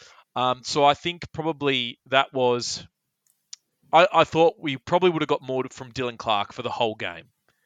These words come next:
um, had we not brought Caldwell back in, to be honest. Um, and again, not saying that he was bad. It's that he,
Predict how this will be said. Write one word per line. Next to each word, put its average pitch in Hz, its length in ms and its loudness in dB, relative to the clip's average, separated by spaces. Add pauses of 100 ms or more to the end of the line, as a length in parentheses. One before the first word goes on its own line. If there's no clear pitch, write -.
(340)
um, 104 280 -14 (160)
had 123 200 -8
we 113 300 -10 (120)
not 123 240 -6
brought 117 200 -10
Caldwell 107 340 -8
back 98 240 -14
in, 95 80 -20 (100)
to - 100 -20
be 110 120 -14
honest. 151 400 -12 (640)
Um, 110 580 -10 (920)
and 143 280 0
again, 156 420 4
not 180 160 0
saying 147 180 0
that 151 100 -4
he 135 100 -2
was 127 140 -8
bad. 165 360 2
It's - 220 -8
that 113 200 -2
he, 120 380 -6